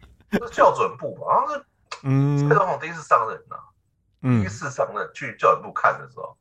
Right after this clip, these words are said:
Speaker 2: 嗯。
Speaker 1: 看餐厅，
Speaker 2: 嗯。
Speaker 1: 那也只能看环境嘛。啊，当天吃什么菜他没有啊，他，他，他，他不会做出来嘛，
Speaker 2: 嗯，
Speaker 1: 他会给你印象，
Speaker 2: 嗯。
Speaker 1: 这样子嘛。
Speaker 2: 嗯。
Speaker 1: 对啊，那你没办法啊。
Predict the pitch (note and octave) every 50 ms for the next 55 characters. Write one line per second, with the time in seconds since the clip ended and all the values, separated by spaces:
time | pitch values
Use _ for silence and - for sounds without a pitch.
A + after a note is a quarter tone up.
0 | _ _ _ - _ - - B2 A#2 A2+ G#2 F#2+ F#2 G2 - _ _ _ _ -
1 | - A#2+ A2+ - A2 G2 F2+ F2+ E2 - D#2+ C#2 _ _ _ _ _ _ _ _
2 | _ _ _ _ - A2+ A2 G2+ F#2 - F#3 G3 F3+ - C3 A#2+ A#2 D#3+ C#3+ -
3 | A2 - F#2 G2+ G#2 - A#2 D#3+ C#3 - - - C#3+ E3+ F3 F3 - - - F#3
4 | - - E3+ D3 A#2 A2 A2+ - D3+ B2+ G2+ G#2 G#2 - D#2+ D#2 D2+ - - -
5 | _ _ _ _ _ _ - A2 - - - - G2+ - A#2 A2 - - A#2+ -
6 | F#2+ G2 F#2+ G#2 G#2 F2+ - - - - - - _ - _ _ _ _ _ _
7 | _ _ _ - C3+ A#2+ A#2 A2 A#2 A2+ A#2 A#2 A2 G#2+ G2+ F#2 F#2 - - -
8 | - - - _ _ _ _ _ - - - _ _ _ _ - - _ C#3 B2
9 | A2 G#2 G2 F#2 F#2 G2 G2 - _ _ _ _ _ _ - - - - - -
10 | D#2+ A2 B2 A#2 G2 F2 F2 - - - - - - - - - -